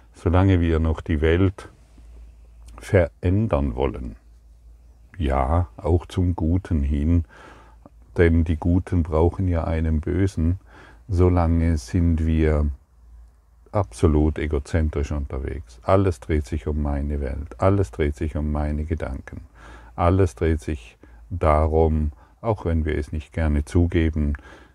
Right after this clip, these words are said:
irgendwo unser privates Glück zu bekommen,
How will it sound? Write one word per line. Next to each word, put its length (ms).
irgendwo 600
unser 340
privates 800
Glück 300
zu 120
bekommen, 720